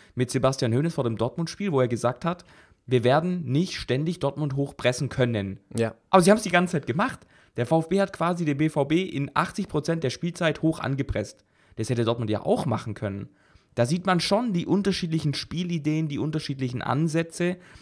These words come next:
Speaker 1: Der V F B gut drauf, volles Risiko, presst hoch an. Dortmund eigentlich auch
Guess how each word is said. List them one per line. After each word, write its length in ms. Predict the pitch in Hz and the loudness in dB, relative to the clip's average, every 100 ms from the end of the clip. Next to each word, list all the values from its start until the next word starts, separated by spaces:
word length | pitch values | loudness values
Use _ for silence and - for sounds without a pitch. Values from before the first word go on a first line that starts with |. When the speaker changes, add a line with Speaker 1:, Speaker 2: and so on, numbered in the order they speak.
| - _ | -20 _
Speaker 1:
Der 100 | 117 | 0
V 220 | 113 131 127 | 2 4 4
F 160 | - | 2
B 240 | 143 170 180 | 2 2 2
gut 260 | 156 170 170 | 2 0 0
drauf, 420 | 117 127 139 - _ | 0 2 2 -2 _
volles 480 | - - 139 143 - | -4 6 6 6 2
Risiko, 580 | 127 143 127 131 123 127 - _ | -2 -2 -2 0 0 -2 -10 _
presst 440 | - 104 143 - - | 4 6 2 -2 -2
hoch 220 | 139 - | -2 0
an. 280 | 110 135 139 | 0 0 2
Dortmund 400 | 143 - 175 - | 0 2 -2 0
eigentlich 380 | 113 110 - - | 0 0 -6 -2
auch 380 | 110 135 - | 0 0 -2